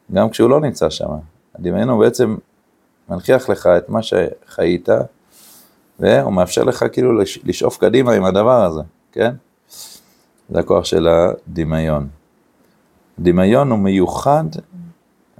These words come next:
אנחנו נראה בעזרת השם שזה קשור גם לכוח הנבואה העתידי,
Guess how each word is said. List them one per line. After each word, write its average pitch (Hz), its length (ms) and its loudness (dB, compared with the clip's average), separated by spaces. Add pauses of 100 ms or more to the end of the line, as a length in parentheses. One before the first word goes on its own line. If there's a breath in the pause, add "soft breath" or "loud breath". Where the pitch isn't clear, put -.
אנחנו - 220 -10
נראה 98 180 -4
בעזרת 92 260 0
השם - 200 -4
שזה - 200 -6
קשור 87 360 -6
גם 80 220 0
לכוח 78 600 -2
הנבואה 87 320 2
העתידי, 92 460 -2